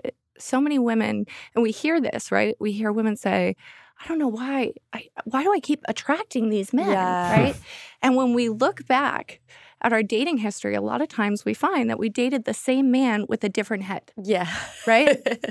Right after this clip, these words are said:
Speaker 2: <laughs>
Speaker 1: They were all almost identical.
Speaker 2: Mm-hmm.
Speaker 1: Just because something feels familiar doesn't mean that it's right, right?
Speaker 2: Mm-hmm.
Speaker 1: We, we think of, "Okay, this feels familiar. It feels safe."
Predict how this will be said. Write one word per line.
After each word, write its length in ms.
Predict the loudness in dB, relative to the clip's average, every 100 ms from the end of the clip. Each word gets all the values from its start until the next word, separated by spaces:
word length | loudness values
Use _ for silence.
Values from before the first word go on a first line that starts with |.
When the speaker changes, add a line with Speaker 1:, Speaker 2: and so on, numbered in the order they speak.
| -10
Speaker 2:
<laughs> 120 | 0
Speaker 1:
They 120 | 2
were 160 | 4 4
all 380 | 4 6 4 2
almost 600 | 0 0 0 -2 -6 -20 _
identical. 720 | -2 2 2 2 0 0 -2 0
Speaker 2:
Mm-hmm. 500 | 0 2 0 -2 -6 -12 _ -6
Speaker 1:
Just 200 | -2 -2
because 240 | 0 -2
something 360 | 0 -2 0 -2
feels 420 | -2 -2 -2 -8
familiar 760 | -8 -2 0 0 0 -4 -8 -16 _ _ _ _ _ _ _
doesn't 280 | 0 2 0
mean 160 | 0 2
that 120 | 0
it's 200 | -4 -6
right, 300 | -6 -4 -6 -12 _ _ -6
right? 340 | 0 2 0
Speaker 2:
Mm-hmm. 100 | -2
Speaker 1:
We, 180 | -4 -4
we 140 | -6 -8
think 300 | -4 -4 -2
of, 280 | -2 -2 -10 -20 -20 -20 _ _
"Okay, 200 | -6 -4
this 220 | -4 -8
feels 380 | -2 -2 -2 -6
familiar. 640 | -6 -2 2 2 2 -2 -4
It 100 | -6
feels 300 | -6 -6 -6
safe." 560 | -8 -6 -6 -8 -12